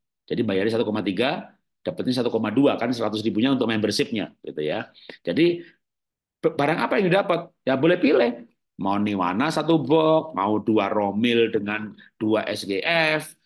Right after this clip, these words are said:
mau vitamin C dua belas botol. Jadi ada, nanti bisa W A saya, tak kasih pilihannya. Jadi dengan satu koma tiga itu ya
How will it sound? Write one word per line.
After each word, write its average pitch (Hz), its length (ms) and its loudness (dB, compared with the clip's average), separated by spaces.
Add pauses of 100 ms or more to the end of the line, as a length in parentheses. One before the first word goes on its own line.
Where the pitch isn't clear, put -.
(220)
mau 98 160 0
vitamin 104 480 -2
C 107 400 0
dua 101 240 -2
belas 98 160 -2
botol. 165 800 0
Jadi 117 80 -2
ada, 107 240 -4
nanti 120 240 -2
bisa - 240 -6
W 101 160 -2
A 98 80 -6
saya, 92 160 -6
tak - 160 -8
kasih 110 320 -8 (400)
pilihannya. 101 560 0
Jadi 101 160 -2
dengan 110 160 -4
satu 117 160 -2
koma 113 160 0
tiga 117 320 0
itu 202 80 2
ya 160 240 2